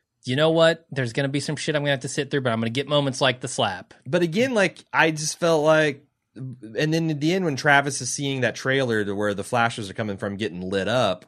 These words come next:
Speaker 1: Yeah.
Speaker 2: my first thought is like, "Well, maybe that guy got bit and turned into a zombie." Like, other than,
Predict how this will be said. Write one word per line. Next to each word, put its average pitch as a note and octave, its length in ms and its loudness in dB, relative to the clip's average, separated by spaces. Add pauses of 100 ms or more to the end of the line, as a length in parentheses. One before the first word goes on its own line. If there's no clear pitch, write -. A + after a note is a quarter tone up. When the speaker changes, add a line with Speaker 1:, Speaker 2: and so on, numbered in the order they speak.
(140)
Speaker 1:
Yeah. F#2+ 160 -6 (280)
Speaker 2:
my C#3 220 -2
first E3 300 -2
thought F3 200 4
is C3+ 120 -2
like, C#3 160 0
"Well, F#3 160 -4
maybe F3 280 -2
that A3 140 0
guy A3 140 4
got E3+ 220 0
bit G3+ 180 2
and E3+ 80 -8
turned F3+ 180 -2
into E3+ 180 -6
a C#3+ 80 -2
zombie." C#3 480 -4
Like, A2 220 -4 (640)
other A3 260 6
than, F#3+ 720 0